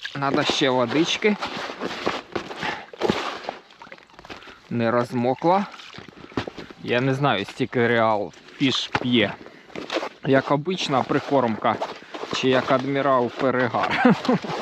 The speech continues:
Коли їй хвате. Думаю, щас напитається, розберемося. О, прохладненько стало. Ладно, готовлю снасті і закинемо.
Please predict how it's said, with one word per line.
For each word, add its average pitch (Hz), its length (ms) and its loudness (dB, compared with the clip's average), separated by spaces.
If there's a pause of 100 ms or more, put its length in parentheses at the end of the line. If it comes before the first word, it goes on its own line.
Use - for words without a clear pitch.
(2000)
Коли 127 340 4
їй 110 240 2
хвате. 107 640 0 (880)
Думаю, 127 420 0
щас 127 260 0
напитається, 120 800 0
розберемося. 123 720 0 (720)
О, 196 160 2 (220)
прохладненько 165 800 0
стало. 139 440 0 (140)
Ладно, 170 400 2
готовлю 156 500 2
снасті 170 580 0 (1080)
і 143 120 6
закинемо. 120 720 4